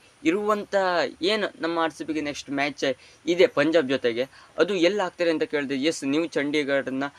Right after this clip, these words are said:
ಬಿಗ್ಗೆಸ್ಟ್ ಸ್ಟೇಡಿಯಮಲ್ಲಿ ಆಗ್ತಿರುವಂಥ ಈ ಮ್ಯಾಚಲ್ಲಿ ನಮ್ಮ ಆರ್ ಸಿ ಬಿ ಕ್ವಾಲಿಫೈಯರ್ ಒನ್ ಆಟ ಆಡ್ತಿದೆ ಮೇ ಇಪ್ಪತ್ತೊಂಬತ್ತಕ್ಕೆ. ಅಂದರೆ ನಾಳೆ ಆಟ ಆಡ್ತಿರುವಂಥ ನಮ್ಮ ಆರ್ ಸಿ ಬಿ ಈ ಮ್ಯಾಚಲ್ಲಿ ಮೇನ್ ಆಗಿ ಅಲ್ಲಿ ಆರ್ ಸಿ ಬಿ ಕ್ವಾಲಿಫೈಯರ್ ಒನ್ನ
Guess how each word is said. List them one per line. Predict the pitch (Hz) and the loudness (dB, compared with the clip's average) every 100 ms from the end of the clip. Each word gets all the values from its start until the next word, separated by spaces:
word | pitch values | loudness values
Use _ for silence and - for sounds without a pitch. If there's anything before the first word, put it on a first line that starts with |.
| - _ - | -20 _ -4
ಬಿಗ್ಗೆಸ್ಟ್ | 147 185 190 170 | 0 2 2 -2
ಸ್ಟೇಡಿಯಮಲ್ಲಿ | - 156 151 147 139 | -4 -2 0 0 -2
ಆಗ್ತಿರುವಂಥ | - 139 139 131 | -2 -4 -2 0
ಈ | 135 160 190 | -2 0 -2
ಮ್ಯಾಚಲ್ಲಿ | 165 131 135 | -2 -2 -2
ನಮ್ಮ | 156 175 | -2 2
ಆರ್ | 156 147 | 0 0
ಸಿ | |
ಬಿ | 147 | -6
ಕ್ವಾಲಿಫೈಯರ್ | 156 151 165 - 165 139 | 0 0 0 4 2 4
ಒನ್ | 151 147 | 0 0
ಆಟ | 131 | 2
ಆಡ್ತಿದೆ | 135 127 131 | 0 -2 -2
ಮೇ | 131 131 156 - | 0 2 0 -2
ಇಪ್ಪತ್ತೊಂಬತ್ತಕ್ಕೆ. | 139 185 - 151 139 120 113 123 | -4 -2 0 -2 0 -2 -4 -4
ಅಂದರೆ | 151 190 175 | -2 0 2
ನಾಳೆ | 147 180 175 | 2 2 2
ಆಟ | 139 143 | 0 -2
ಆಡ್ತಿರುವಂಥ | 147 - - _ - 143 147 143 | -4 -6 -20 _ -8 -6 -4 -4
ನಮ್ಮ | 139 135 | -4 -2
ಆರ್ | 127 131 | -2 -2
ಸಿ | - | -4
ಬಿ | 131 131 | -8 -6
ಈ | 151 | -2
ಮ್ಯಾಚಲ್ಲಿ | 160 135 - 117 117 - - - - 131 | 0 -2 -2 -4 -4 -6 -12 -20 -14 -2
ಮೇನ್ | 139 196 202 | 0 2 0
ಆಗಿ | 190 185 | -2 -2
ಅಲ್ಲಿ | 180 | -2
ಆರ್ | 180 175 | 0 -2
ಸಿ | 170 180 | -2 -6
ಬಿ | 160 170 | -4 -6
ಕ್ವಾಲಿಫೈಯರ್ | - 147 160 - 160 | -2 -2 0 2 2
ಒನ್ನ | 147 151 | 0 -4